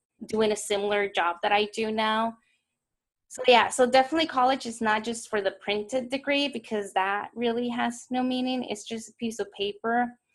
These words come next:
But the experiences that you live within your college experience, the, the people that you meet, the mentors that you can create. And it is a lot of time investment. It's money and it's time investment that you, that you're giving into this. But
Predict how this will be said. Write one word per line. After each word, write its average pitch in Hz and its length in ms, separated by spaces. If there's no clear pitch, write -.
But 240 140
the 247 160
experiences 233 720
that 208 180
you 220 240
live 196 280
within 196 580
your 196 120
college 190 420
experience, 190 840
the, 180 380
the 226 100
people 240 340
that 226 180
you 220 80
meet, 214 260
the 220 60
mentors 214 540
that 214 120
you 208 200
can 214 120
create. 190 680
And 233 400
it 254 140
is 330 180
a 381 40
lot 349 180
of 330 100
time 262 220
investment. 208 420
It's - 300
money 269 380
and 233 140
it's 220 200
time 247 280
investment 190 540
that 185 180
you, - 140
that 196 80
you're 190 200
giving 190 260
into 185 300
this. 180 360
But 196 220